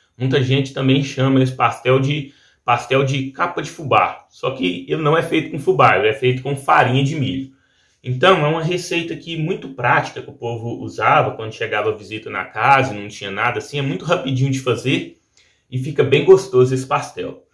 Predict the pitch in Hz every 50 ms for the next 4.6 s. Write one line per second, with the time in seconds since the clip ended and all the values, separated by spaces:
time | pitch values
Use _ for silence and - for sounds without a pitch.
0 | _ _ _ _ _ _ _ - 117 - - 131 143 139 160 160 - 156 156 156
1 | 156 - - - 127 131 135 135 135 - 135 123 120 127 123 - 131 123 123 120
2 | 117 120 135 147 143 - - - 147 175 175 - - 165 160 - - - - 120
3 | 123 135 135 - - - _ _ - 156 156 151 - - - - 120 135 131 -
4 | 165 156 147 135 - - 98 87 - - -